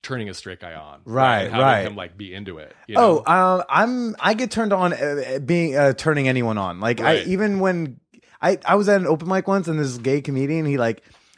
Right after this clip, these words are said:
Speaker 2: I'm walking up the, the, the stairs and he just, like, said a comment. He, like, I sa-, he said a comment about my ass and I stopped for a second. And he's like, "You could just stand there all the time. I'll just keep complimenting your ass." I'm like, "Oh, that's fine. I need,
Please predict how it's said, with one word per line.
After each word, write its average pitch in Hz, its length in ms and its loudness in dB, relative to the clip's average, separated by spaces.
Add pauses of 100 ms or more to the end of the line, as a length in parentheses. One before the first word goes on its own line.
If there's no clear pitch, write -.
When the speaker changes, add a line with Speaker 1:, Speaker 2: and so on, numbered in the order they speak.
Speaker 2:
I'm 131 120 -2
walking 156 280 4
up 156 180 2
the, 135 540 2
the, 120 440 -2
the 110 120 -6
stairs 139 600 2 (320)
and 135 640 0
he 131 200 -4
just, 147 200 0
like, 147 280 2
said 143 200 -2
a 139 60 0
comment. 131 440 0
He, 135 140 0
like, 131 180 4
I 120 120 -2
sa-, - 220 -8 (420)
he 120 60 -14
said 156 200 0
a 139 60 2
comment 139 280 0
about 127 160 4
my 120 120 0
ass 113 400 0 (200)
and 117 100 -6
I - 40 -2
stopped 123 220 2
for 123 80 -2
a 113 40 -2
second. 123 300 2 (300)
And 131 260 -4
he's 131 220 -2
like, 131 180 -4
"You 160 120 -6
could 359 100 -2
just 277 160 0
stand 196 240 2
there 165 160 6
all 147 100 6
the - 60 -4
time. 165 220 4
I'll 120 140 2
just 196 160 -4
keep 143 240 -2 (280)
complimenting 139 420 0
your 127 100 2
ass." 180 180 2
I'm 127 80 -4
like, 123 140 2
"Oh, 156 160 4
that's 175 140 -2
fine. 135 240 -2
I 120 120 -2
need, 139 280 -4